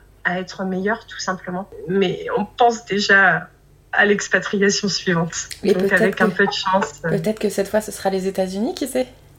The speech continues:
Speaker 1: Eh, qui sait ? Là, je sais directement à qui demander,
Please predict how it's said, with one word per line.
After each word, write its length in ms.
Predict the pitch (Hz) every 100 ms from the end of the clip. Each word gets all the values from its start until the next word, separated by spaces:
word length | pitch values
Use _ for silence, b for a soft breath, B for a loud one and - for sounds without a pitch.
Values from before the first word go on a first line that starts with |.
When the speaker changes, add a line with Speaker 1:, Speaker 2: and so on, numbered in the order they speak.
| - - - _ _ -
Speaker 1:
Eh, 240 | 233 214 202
qui 120 | - 220
sait ? 300 | - 226 - b b b
Là, 460 | 269 269 214 254 - 320
je 200 | 226 240
sais 260 | - 226
directement 800 | 226 233 311 302 277 262 277 285 - - -
à 160 | 247
qui 220 | 247 - 359
demander, 420 | 330 311 294